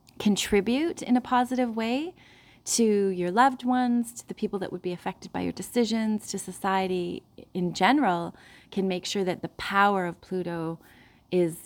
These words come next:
given to you and you can use it in, in very powerful ways to build what you need to build, but with s-, a sense of depth and power and, and sort of permanence can happen.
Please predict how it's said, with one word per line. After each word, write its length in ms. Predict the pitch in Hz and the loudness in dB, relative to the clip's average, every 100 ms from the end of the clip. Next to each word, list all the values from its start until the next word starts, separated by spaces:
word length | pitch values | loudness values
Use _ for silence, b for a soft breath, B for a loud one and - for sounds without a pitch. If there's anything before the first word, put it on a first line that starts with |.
| - | -4
given 260 | 170 180 | 0 0
to 140 | 165 - | -2 -6
you 320 | - - 190 | -8 -10 -6
and 180 | 170 165 | -2 -2
you 80 | 165 | -2
can 200 | 175 175 | -2 0
use 260 | 185 175 | 2 0
it 320 | - - - - | -4 -8 -14 -8
in, 260 | 196 175 175 | -2 -2 -2
in 220 | 175 175 165 | -2 -4 -2
very 240 | 175 170 | -2 -2
powerful 480 | 180 190 208 202 180 | 0 2 2 0 0
ways 420 | 208 285 - - B B B | 0 0 -4 -10 B B B
to 120 | - | -2
build 460 | 190 202 214 214 190 | 2 4 4 4 2
what 180 | 196 - | -2 -2
you 100 | 190 | -2
need 180 | 185 175 | -2 -6
to 80 | |
build, 460 | 175 190 202 185 170 | -4 -2 0 -2 -2
but 160 | 185 - | -4 -4
with 180 | 180 - | -6 -10
s-, 160 | - - | -20 -10
a 80 | 185 | -10
sense 280 | - 185 170 | -4 -4 -4
of 220 | 170 170 | -6 -4
depth 440 | - 165 - - - | 0 0 0 -14 -10
and 320 | 180 170 160 b b b b b _ | -6 -6 -6 b b b b b _
power 580 | - - 208 208 165 - _ | -8 0 4 4 2 -6 _
and, 280 | - 165 - | -8 -6 -8
and 240 | - 165 160 | -8 -8 -8
sort 200 | - 170 | -8 -10
of 160 | - | -12
permanence 760 | - 208 196 170 - - - - _ | -6 -2 0 -2 -6 -10 -18 -20 _
can 160 | - - | -8 -6
happen. 440 | - - - - | -6 -8 -10 -12